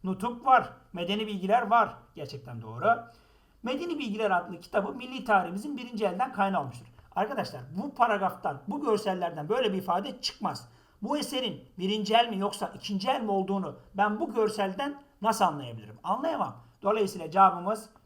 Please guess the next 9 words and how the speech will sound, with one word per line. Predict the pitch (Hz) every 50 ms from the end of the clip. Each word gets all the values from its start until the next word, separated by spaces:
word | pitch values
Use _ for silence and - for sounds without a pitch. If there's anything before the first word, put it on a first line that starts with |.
| -
bir, | 175 202 208 196
iki | - - - - 214 190
ve | 190 214 - -
üçtür. | 214 208 - - - - 175 196 214 - - - _ -
Dördüncü | 196 180 185 180 190 190 170 180
öncül | 170 160 139 135 131
yanlıştır. | 147 165 175 185 202 190 - - 202 196 - - - - - _ _ _ _ -
Yani | - 175 156 147 151 147
cevabımız | 160 185 170 156 147 143 143 175 196 190 - -